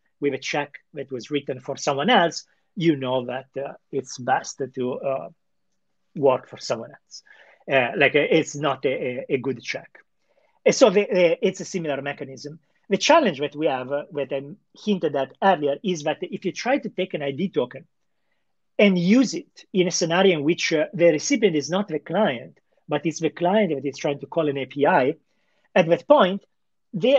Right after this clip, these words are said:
I D token that you're using will have an audience, which is the client, is not the A P I in itself. So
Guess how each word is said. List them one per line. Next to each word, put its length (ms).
I 160
D 160
token 360
that 140
you're 100
using 360
will 120
have 100
an 140
audience, 580
which 260
is 140
the 80
client, 500
is 220
not 240
the 120
A 40
P 140
I 120
in 100
itself. 440
So 280